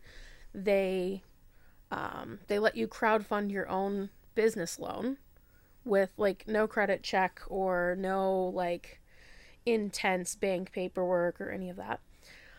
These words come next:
Um, so we actually applied, and our community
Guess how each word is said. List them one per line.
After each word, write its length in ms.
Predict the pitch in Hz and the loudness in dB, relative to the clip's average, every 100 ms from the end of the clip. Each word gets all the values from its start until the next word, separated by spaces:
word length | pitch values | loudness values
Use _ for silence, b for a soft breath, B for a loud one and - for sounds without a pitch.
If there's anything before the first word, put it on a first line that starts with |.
| B B _ | B B _
Um, 580 | 202 202 196 202 196 202 - | -2 0 -2 -4 -8 -14 -18
so 220 | - - | -6 0
we 120 | 214 220 | 2 2
actually 520 | 208 220 262 240 233 | 0 0 0 2 0
applied, 480 | - - 190 190 294 - - - - _ - | -4 -2 0 2 0 -6 -20 -20 -20 _ -6
and 460 | 214 196 196 190 202 - | -2 -2 -2 -4 -8 2
our 240 | 226 240 | 4 4
community 880 | 226 214 220 269 339 226 - - 262 | 2 -4 -2 0 0 -2 -6 -8 -8